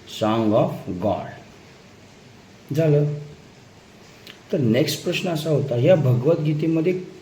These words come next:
काय आहे? आता हे तर एका शब्दात नाही सांगता येणार काय आहे. भगवंतांची भक्ती आहे, पण बऱ्याच गोष्टी भगवद्गीतेमध्ये आहेत.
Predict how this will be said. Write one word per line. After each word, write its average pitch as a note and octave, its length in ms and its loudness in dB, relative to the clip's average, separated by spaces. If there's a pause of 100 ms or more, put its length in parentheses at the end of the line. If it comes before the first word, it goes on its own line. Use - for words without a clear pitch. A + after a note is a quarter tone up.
काय D3 320 4
आहे? G2+ 320 0 (2000)
आता - 180 -8
हे C3 420 -2
तर D#3 100 4
एका D3+ 320 2
शब्दात C3 420 0
नाही B2+ 120 0
सांगता A#2 320 -2
येणार G#2+ 240 -2 (800)
काय A2+ 220 -2
आहे. G2+ 280 -2 (640)
भगवंतांची A2+ 640 0
भक्ती B2+ 420 -2
आहे, F#2+ 320 -2 (1000)
पण F3 140 0 (180)
बऱ्याच E3 420 2
गोष्टी E3+ 320 -2
भगवद्गीतेमध्ये C#3 920 0 (120)
आहेत. F#2 280 -10